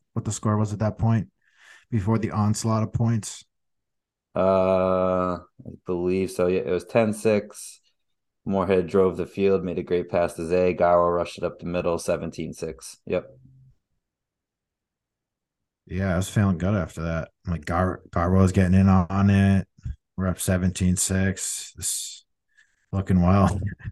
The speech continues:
Speaker 1: Then they scored twenty-six, or, sorry, twenty points.
Speaker 2: Yeah, just
Speaker 1: No,
Speaker 2: wait for Hafley to
Speaker 1: twenty-six.
Speaker 2: make his halftime adjustment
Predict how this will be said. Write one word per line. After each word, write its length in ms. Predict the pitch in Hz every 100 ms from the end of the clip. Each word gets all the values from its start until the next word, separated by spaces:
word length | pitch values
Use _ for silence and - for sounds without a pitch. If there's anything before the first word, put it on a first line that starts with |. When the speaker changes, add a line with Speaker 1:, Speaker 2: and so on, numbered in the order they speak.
| - _ _ _ _ _ _ _ _ _ -
Speaker 1:
Then 140 | 98
they 80 | 95
scored 520 | 90 - 95 92 90 - - _ - -
twenty-six, 880 | - 95 92 - 101 92 - - -
or, 300 | 87 87 - _ _
sorry, 360 | - 104 92 82
twenty 320 | - 95 92
points. 580 | - 101 95 85 - - _ _ _ _ 120
Speaker 2:
Yeah, 100 | 113
just 140 | 123
Speaker 1:
No, 40 |
Speaker 2:
wait 100 | 117
for 100 | -
Hafley 160 | 113 110
to 60 | 113
Speaker 1:
twenty-six. 240 | 101 92
Speaker 2:
make 160 | 104 104
his 140 | 90
halftime 460 | 98 101 - 82 80
adjustment 480 | 76 78 - 80